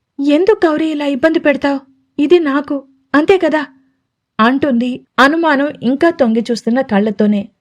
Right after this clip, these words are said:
"హా మిర్చి బేబీ, అది నీకే. అదే నంబరు, కొత్త ఫోను. హాస్పిటల్ నుంచి వచ్చేటప్పుడే ఇద్దామనుకున్నా,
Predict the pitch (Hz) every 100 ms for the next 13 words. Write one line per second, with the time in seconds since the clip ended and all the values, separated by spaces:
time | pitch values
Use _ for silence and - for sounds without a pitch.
0 | _ _ _ _ - 226 381 523 453 233
1 | - 190 185 175 226 302 320 294 269 339
2 | 494 480 269 190 - _ - 247 311 440
3 | 415 233 196 190 269 403 440 453 453 -
4 | 233 190 - - _ _ _ - 226 453
5 | - 403 320 254 233 233 226 370 330 208
6 | 285 415 285 359 330 240 233 220 196